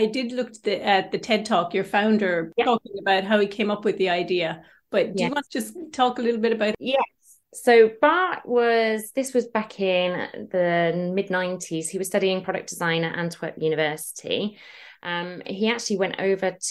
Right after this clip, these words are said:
Speaker 2: to Angola and saw firsthand, when you visit these countries, when you see landmine victims, it is horrifying. When Bart was a little boy, <laughs> he used to love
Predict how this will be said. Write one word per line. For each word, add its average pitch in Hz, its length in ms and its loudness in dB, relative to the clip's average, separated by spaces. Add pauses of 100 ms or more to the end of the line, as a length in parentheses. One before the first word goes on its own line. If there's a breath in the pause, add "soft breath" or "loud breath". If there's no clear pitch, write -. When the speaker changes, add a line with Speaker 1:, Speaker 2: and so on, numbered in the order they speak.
Speaker 2:
to 180 440 2
Angola 208 640 2 (440 loud breath)
and 247 160 2
saw 302 380 2
firsthand, 240 640 0
when 226 160 4
you 214 80 2
visit 220 240 0
these 196 140 -6
countries, 180 540 -4
when 185 160 -2
you 190 80 -2
see 214 320 0
landmine 170 480 -2
victims, 151 680 -6 (140)
it - 260 -6
is 151 500 0
horrifying. - 800 -4 (880 soft breath)
When 285 240 4 (240)
Bart 262 200 4
was 220 120 4
a 214 80 4
little 220 480 0
boy, - 380 -2
<laughs> - 40 -20
he 247 320 4
used 285 340 0
to 208 300 2 (160)
love 202 480 2